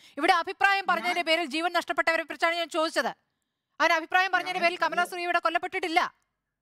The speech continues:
Speaker 2: കൊല്ലപ്പെട്ടിട്ടില്ല,
Speaker 1: ഇല്ല,
Speaker 2: പക്ഷേ
Speaker 1: കൊല്ലപ്പെട്ടവരുടെ
Speaker 2: അതെ,
Speaker 1: കാര്യം ചോദിക്കുമ്പോൾ താങ്കൾ ഇവിടെ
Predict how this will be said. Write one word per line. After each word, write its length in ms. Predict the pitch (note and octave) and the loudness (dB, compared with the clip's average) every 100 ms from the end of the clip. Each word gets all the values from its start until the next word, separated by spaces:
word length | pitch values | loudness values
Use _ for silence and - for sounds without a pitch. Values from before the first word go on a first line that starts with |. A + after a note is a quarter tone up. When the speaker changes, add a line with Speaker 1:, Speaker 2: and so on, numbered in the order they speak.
| _ _ _ _ _ _ _ _ - | _ _ _ _ _ _ _ _ -8
Speaker 2:
കൊല്ലപ്പെട്ടിട്ടില്ല, 720 | F#3 B3+ D#4 D4+ D4 D#4 C#4+ | -6 -4 -4 -4 -4 -2 0
Speaker 1:
ഇല്ല, 180 | C#4 E4+ | 2 2
Speaker 2:
പക്ഷേ 140 | - | 2
Speaker 1:
കൊല്ലപ്പെട്ടവരുടെ 560 | D#4+ F4 G#4 G#4 G4+ G4+ | 2 2 0 0 2 4
Speaker 2:
അതെ, 80 | F#4+ | 4
Speaker 1:
കാര്യം 200 | G4 F#4+ | 2 0
ചോദിക്കുമ്പോൾ 360 | G4 G4 F#4+ F4 | -6 -2 0 2
താങ്കൾ 260 | F4 F#4 | 2 0
ഇവിടെ 220 | F#4 F4 | 0 0